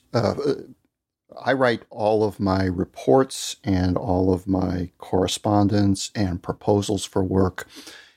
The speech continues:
in, I, I call it LaTeX, but what, whatever, LaTeX. Uh, it, it, it is the, um, which is a, a text formatting language of sorts, very similar to H T M L,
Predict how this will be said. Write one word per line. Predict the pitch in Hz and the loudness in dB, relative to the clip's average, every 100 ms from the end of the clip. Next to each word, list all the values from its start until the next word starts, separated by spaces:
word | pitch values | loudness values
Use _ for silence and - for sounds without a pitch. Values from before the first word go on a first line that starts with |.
| _ _ - | _ _ -2
in, | 120 110 104 104 - - | 0 2 0 -2 -4 -6
I, | - 107 - | 0 0 0
I | 113 | -4
call | - 95 92 | 0 0 0
it | |
LaTeX, | 98 - - - - - - - | -4 -2 -2 -4 -10 -16 -12 -2
but | 107 | 0
what, | 117 120 | 0 -2
whatever, | 107 101 - 120 | 0 0 0 0
LaTeX. | 113 107 113 98 - - - - _ _ | 0 2 0 -2 -4 -20 -20 -20 _ _
Uh, | 143 - _ - | 2 2 _ 0
it, | 135 - | 2 2
it, | 135 127 - | 0 0 0
it | 120 117 | 0 2
is | 110 107 101 - | 2 2 0 -2
the, | 117 104 104 - | 2 2 0 -2
um, | 120 98 90 139 - - _ _ _ _ _ _ _ - - | 0 2 2 -2 -6 -14 _ _ _ _ _ _ _ -16 -2
which | 131 123 | 0 2
is | 127 139 | 2 2
a, | 190 - | 0 -2
a | 147 120 110 | -2 -2 0
text | 110 147 - - | 0 0 0 -4
formatting | - 131 139 127 113 110 104 101 | 0 2 4 2 2 0 0 2
language | 107 120 127 127 127 - - | 2 2 2 0 -2 -8 -2
of | 120 - | 0 0
sorts, | 139 143 - - - - | 2 2 2 -6 -6 -4
very | 381 339 | 0 0
similar | - 151 151 139 | 0 0 2 2
to | 135 113 | 0 -2
H | 113 - | -4 -4
T | 131 | 0
M | 110 107 | 2 2
L, | 101 104 104 101 | 2 4 2 -2